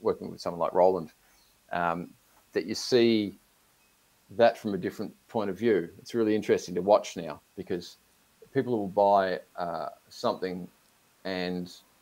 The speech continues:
well, there's not a software interface for it. Maybe there wasn't back, you know, twenty years ago. And they'll spend their life writing an interface for that thing, and they'll invest so much time in it. And they end up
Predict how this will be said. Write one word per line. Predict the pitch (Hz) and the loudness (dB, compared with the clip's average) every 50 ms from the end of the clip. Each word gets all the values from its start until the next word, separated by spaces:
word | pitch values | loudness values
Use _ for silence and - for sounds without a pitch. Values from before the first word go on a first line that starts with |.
| _ _ _ _ _ - | _ _ _ _ _ -10
well, | 104 90 | -8 -6
there's | 95 90 90 | -4 -4 -2
not | 113 98 87 | -2 -2 -2
a | - | -2
software | - 104 87 - - - 82 82 | 0 -2 -2 -2 -4 -8 -8 -8
interface | 80 - - 76 73 76 - - | -10 -6 -6 -4 -4 -6 -8 -10
for | - 82 - - | -6 -6 -6 -6
it. | - 90 | -4 0
Maybe | 95 90 82 78 | 0 0 2 0
there | 80 80 | 0 0
wasn't | 80 80 78 - 76 - - | 0 -2 -2 -4 -10 -4 0
back, | 80 76 71 - - - | 0 0 0 -2 -10 -14
you | - - | -12 -10
know, | 76 69 - | -8 -8 -10
twenty | - - 90 78 80 | -8 -8 -8 -6 -6
years | 80 82 90 87 - | -6 -4 -6 -6 -6
ago. | 87 - - - - - _ _ _ _ _ _ _ _ _ _ _ _ _ - | -6 -6 -6 -8 -8 -12 _ _ _ _ _ _ _ _ _ _ _ _ _ -4
And | - 127 139 147 | -2 0 2 4
they'll | 143 143 143 | 4 4 4
spend | - - - - _ - 131 143 156 165 156 131 113 | 2 -4 -12 -10 _ 2 4 4 4 2 0 2 4
their | 127 113 104 | 4 4 6
life | 104 110 135 156 139 - - - | 6 4 4 2 0 -4 -4 0
writing | 101 104 113 131 135 120 107 | 4 6 6 6 4 0 -2
an | 110 135 165 | -2 -2 -4
interface | 214 - - 87 82 80 - - - | -6 -6 -4 -4 -4 -4 -8 -12 -14
for | 92 | -8
that | 85 87 - - _ | -6 -6 -6 -6 _
thing, | - 85 78 78 - _ _ _ - | -10 -10 -10 -12 -16 _ _ _ -4
and | 110 117 117 | -2 0 2
they'll | 117 117 | 2 2
invest | 117 113 98 113 120 113 - - - - - | 2 0 2 2 2 2 2 -2 -12 -12 -8
so | - - 185 190 | -6 -2 -2 0
much | 151 123 104 - - - | 2 0 0 -2 -4 -4
time | 123 127 147 160 151 | -2 0 0 2 0
in | 123 95 | 0 -2
it. | 82 82 - - | -4 -6 -10 -6
And | - 110 110 107 110 101 - _ _ _ _ _ _ _ _ _ _ _ _ _ _ _ _ _ _ _ - - - 110 110 | -4 -2 -2 -2 -4 -6 -8 _ _ _ _ _ _ _ _ _ _ _ _ _ _ _ _ _ _ _ -20 -20 -18 -8 -2
they | 131 147 160 170 160 | -2 0 0 0 0
end | 151 135 127 | 2 4 4
up | 123 107 - - | 4 4 4 -2